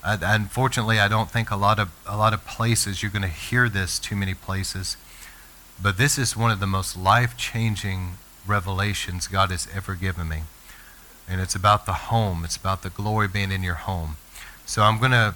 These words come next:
I'm gonna go through a lot of things. This is a subject I'm really comfortable with, but I think I'll cover a lot of things maybe you haven't thought about. So, Lord, we pray over the word tonight.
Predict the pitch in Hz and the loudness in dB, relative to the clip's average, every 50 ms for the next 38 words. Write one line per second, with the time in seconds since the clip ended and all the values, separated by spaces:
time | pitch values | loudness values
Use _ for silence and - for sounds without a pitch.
0 | - - 101 107 110 110 104 113 123 123 117 - 127 117 110 110 110 110 107 104 | -4 -2 0 2 2 2 4 2 2 2 2 2 2 4 6 6 6 6 4 2
1 | - 113 110 110 107 104 110 98 - 107 101 98 92 - - 123 117 107 113 107 | 2 2 2 2 0 0 -2 -2 -2 -4 -4 -4 -2 0 0 0 2 2 0 2
2 | - 104 101 107 104 101 - - - 120 120 117 - 95 87 92 90 90 92 92 | 2 0 2 2 0 -2 -2 0 0 0 0 0 -2 -4 -4 -4 -2 -2 0 -2
3 | 92 90 - - 98 95 90 87 - - - - - - - 92 - 123 139 135 | -2 -4 -6 -6 -4 -4 -4 -6 -10 -20 -20 -20 -14 -6 -6 -2 0 0 2 4
4 | 139 127 120 - - 135 117 107 113 107 104 101 101 95 - - 104 101 98 90 | 4 2 2 2 0 0 2 2 2 4 4 4 4 4 0 -2 -4 -2 -4 -4
5 | - 101 101 98 87 98 95 95 90 87 101 95 95 87 - - 101 95 95 90 | -2 -2 -2 0 0 -2 -2 0 0 0 0 0 -2 -4 -4 -2 0 0 0 0
6 | 78 76 71 69 71 - - - 87 87 82 - - - - - - - - - | -2 -4 -4 -4 -4 -6 -8 -8 -6 -6 -8 -8 -10 -14 -12 -12 -14 -14 -16 -12
7 | - - 113 127 135 139 135 127 135 127 127 - - 139 139 143 151 147 151 143 | -4 2 4 6 6 6 6 6 6 4 4 2 6 8 10 10 10 10 8 6
8 | 123 135 123 120 117 127 131 135 127 - - 123 120 120 127 131 143 143 | 4 4 2 4 6 6 6 6 4 2 2 6 8 10 10 10 8 4